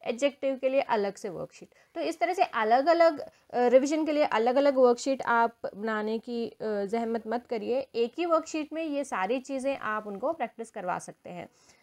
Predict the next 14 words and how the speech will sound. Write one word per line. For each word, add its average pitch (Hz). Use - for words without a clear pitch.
यहाँ 240
पे 330
एक 330
वर्कशीट 285
जो 262
आपको -
हेल्प 240
करेगी 240
इन 262
सारी 226
चीज़ों 233
को 294
एक 247
साथ 285